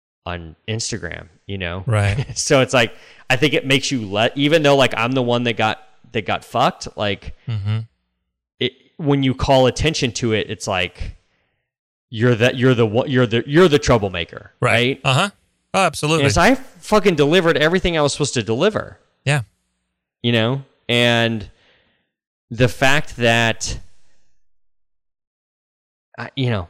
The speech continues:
Speaker 1: the fact that, that I'm not getting paid after we agreed on an amount,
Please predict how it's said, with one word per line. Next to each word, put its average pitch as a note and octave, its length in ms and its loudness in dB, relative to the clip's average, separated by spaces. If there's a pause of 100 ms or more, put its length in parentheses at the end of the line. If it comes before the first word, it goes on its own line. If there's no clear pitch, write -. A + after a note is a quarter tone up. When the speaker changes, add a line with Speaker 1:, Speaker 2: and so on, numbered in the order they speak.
Speaker 1:
the A2 140 -4
fact C#3+ 300 0
that, - 340 0
that A2 380 -2 (100)
I'm B2 180 0
not C3 200 0
getting A2 260 -4
paid G#2 600 -2 (920)
after A#2+ 260 4
we A#2+ 140 2
agreed A#2 400 0
on A#2+ 140 2
an G#2+ 100 -4
amount, A2 480 0